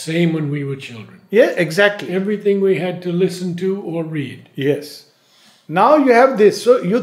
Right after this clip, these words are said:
Speaker 2: think it has become more convenient, but you have snatched the faculty of imagination
Speaker 1: Yes.
Speaker 2: and the power of
Speaker 1: Yes.
Speaker 2: imagination.
Speaker 1: Yes.
Speaker 2: Lifting her beautiful and miraculous head, she conspired with inspiration's sister brood.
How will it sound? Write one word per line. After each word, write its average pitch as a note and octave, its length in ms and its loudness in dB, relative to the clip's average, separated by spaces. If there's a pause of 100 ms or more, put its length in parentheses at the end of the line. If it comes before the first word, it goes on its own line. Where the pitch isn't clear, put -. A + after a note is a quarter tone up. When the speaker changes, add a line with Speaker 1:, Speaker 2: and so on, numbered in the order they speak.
(140)
Speaker 2:
think D#4 260 2
it D#4 80 2
has C#4+ 160 4
become C#4+ 300 2
more C#4 120 6
convenient, C#4 540 2
but A3 160 4
you C4 60 2
have A#3+ 140 4
snatched A#3 440 -2
the A3+ 120 -2
faculty F#3 320 0
of E3+ 120 -2
imagination C3+ 720 -10
Speaker 1:
Yes. - 320 -20 (180)
Speaker 2:
and D#3+ 180 -10
the - 0 - (100)
power F3 260 4
of C#3+ 40 -8
Speaker 1:
Yes. D3+ 80 -12
Speaker 2:
imagination. B2 580 -14
Speaker 1:
Yes. - 120 -20 (3250)
Speaker 2:
Lifting E3+ 800 0 (340)
her D#3+ 160 0
beautiful G3 640 4
and E3+ 200 2
miraculous D#3+ 580 2
head, C#3+ 360 -4 (920)
she A#3+ 260 0
conspired A3 880 2
with A3 160 2
inspiration's A3+ 1120 4
sister - 460 2
brood. E3 460 0